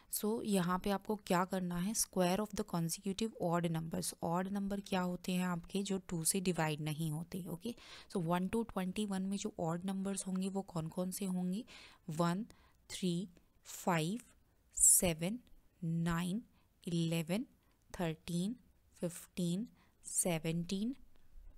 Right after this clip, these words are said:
नाइनटीन and ट्वेंटी वन। So कितने हो गए ये, छः,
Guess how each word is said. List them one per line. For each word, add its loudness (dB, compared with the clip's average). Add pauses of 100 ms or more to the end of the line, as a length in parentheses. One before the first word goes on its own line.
(920)
नाइनटीन 4 (200)
and 0
ट्वेंटी 2
वन। -4 (400)
So -2
कितने -2
हो 2
गए 2
ये, -2 (1900)
छः, -2